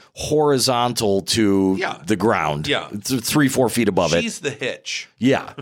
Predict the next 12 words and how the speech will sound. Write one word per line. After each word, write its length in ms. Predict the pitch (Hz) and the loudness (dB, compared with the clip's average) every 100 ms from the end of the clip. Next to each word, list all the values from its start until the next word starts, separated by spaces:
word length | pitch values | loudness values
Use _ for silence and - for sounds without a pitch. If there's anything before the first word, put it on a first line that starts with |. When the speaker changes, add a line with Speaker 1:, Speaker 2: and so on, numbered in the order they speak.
| - | -16
Speaker 2:
<laughs> 160 | 156 | -4
Speaker 1:
exactly. 520 | - 113 131 107 87 | -2 2 2 2 0
Yes. 420 | 90 98 120 - - - - - _ - | 2 2 0 -2 -4 -10 -20 -20 _ 0
And, 560 | 131 127 127 127 127 - | 2 4 2 2 0 0
um, 540 | 117 113 107 101 101 92 _ _ _ _ _ _ _ _ _ _ _ _ - | 0 2 2 2 0 -2 _ _ _ _ _ _ _ _ _ _ _ _ 0
if 360 | 139 139 - | 2 2 -2
the 100 | 131 | -2
truck 480 | 131 - - 196 220 | 0 2 2 2 2
was 240 | 220 214 - | 2 2 0
to 100 | 143 | -4
pull 560 | - 151 147 151 123 | -4 0 2 4 2
away, 520 | 95 92 69 50 50 | 2 0 0 -4 -16